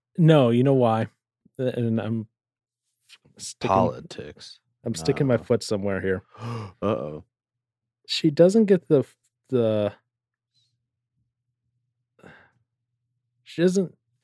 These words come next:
Speaker 1: get corrected by her own party or by anyone, really.
Speaker 2: Yeah.
Speaker 1: Um, because of the fact that she's come out, she's been this very outspoken person, and, and she hides behind,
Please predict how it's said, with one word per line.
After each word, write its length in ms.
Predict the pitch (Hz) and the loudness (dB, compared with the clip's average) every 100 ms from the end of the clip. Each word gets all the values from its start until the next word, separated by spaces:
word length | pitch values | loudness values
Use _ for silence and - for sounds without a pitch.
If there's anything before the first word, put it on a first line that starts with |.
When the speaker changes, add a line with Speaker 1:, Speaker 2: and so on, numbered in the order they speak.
| _ _ _ | _ _ _
Speaker 1:
get 180 | - 156 | -4 -4
corrected 760 | - 143 113 117 - - 101 110 | -2 -2 0 -2 -2 -8 -8 -6
by 140 | 110 98 | -4 -4
her 180 | 107 104 | -2 -4
own 140 | 101 | -4
party 400 | - 98 95 101 _ _ _ _ | -4 -4 -4 -10 _ _ _ _
or 120 | 107 104 | -4 -2
by 220 | 101 95 | -2 -2
anyone, 420 | 107 95 90 90 | -4 -6 -8 -8
really. 400 | 92 92 92 90 _ - | -8 -8 -10 -14 _ -12
Speaker 2:
Yeah. 300 | 90 85 101 - _ _ _ _ 160 | -8 -8 -10 -14 _ _ _ _ -14
Speaker 1:
Um, 420 | 62 60 60 - _ _ _ _ - | -10 -10 -10 -12 _ _ _ _ -10
because 460 | 117 123 113 104 | -8 -4 -4 -2
of 60 | 113 | -6
the 60 | 101 | -6
fact 520 | - 104 101 101 - _ _ - | -4 -2 -2 -8 -20 _ _ -12
that 460 | 113 107 101 - _ _ _ _ _ _ _ _ _ _ _ _ _ | -2 0 0 -4 _ _ _ _ _ _ _ _ _ _ _ _ _
she's 760 | - - 123 110 104 104 101 - | -6 -2 0 0 -2 -4 -6 -10
come 300 | - 131 127 | -6 -4 0
out, 220 | 120 120 | 2 0
she's 160 | - 107 | -2 -4
been 340 | 107 104 101 | -2 -2 -4
this 180 | 95 101 | -8 -8
very 300 | 113 113 110 - | -2 -2 -2 -4
outspoken 760 | 101 107 - - 117 107 - 110 | -6 -6 -10 -4 -2 0 -4 -4
person, 440 | 107 104 120 104 | -4 -2 -6 -6
and, 200 | 101 101 | -8 -8
and 180 | 110 107 | -8 -6
she 160 | - 113 | -6 -8
hides 460 | - 123 127 123 | 0 2 2 0
behind, 600 | - 120 117 110 107 98 | -4 -4 -2 -2 -2 -6